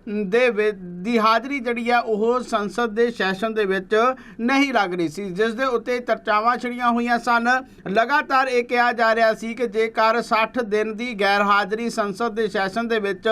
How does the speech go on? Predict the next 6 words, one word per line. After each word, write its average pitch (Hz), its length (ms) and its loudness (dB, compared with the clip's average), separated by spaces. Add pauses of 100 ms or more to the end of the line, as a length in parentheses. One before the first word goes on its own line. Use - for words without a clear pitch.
(520)
ਅੰਮ੍ਰਿਤਪਾਲ 262 640 2
ਦੀ 247 160 -8
ਲੱਗਦੀ 214 500 -2
ਹੈ 233 140 4
ਤਾਂ 254 260 2
ਉਹ, 233 680 2